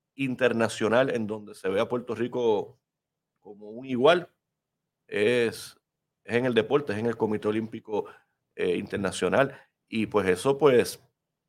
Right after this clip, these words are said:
le ha dado presencia a Puerto Rico, eh, porque no solamente desfilan en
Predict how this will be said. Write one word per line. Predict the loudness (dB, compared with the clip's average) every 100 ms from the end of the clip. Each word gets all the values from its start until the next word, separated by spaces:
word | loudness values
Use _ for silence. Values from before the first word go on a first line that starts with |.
| _ -14
le | 2 4
ha |
dado | 6 6 4 2 _ _ _ _ _
presencia | -8 -2 -2 -2 -2 0 0
a | -2 -6
Puerto | -12 -14 -16
Rico, | -8 -8 -6 -12 _ _ _ _ _
eh, | -4 -2 -2
porque | -4 -16 _ -10 -6 -4
no | -6 -2
solamente | 0 0 -2 -2
desfilan | -4 -4 -2 0 2 -2 -8 _ _ _ _ _ _ _ _
en | -10 -6 -4 -6 -8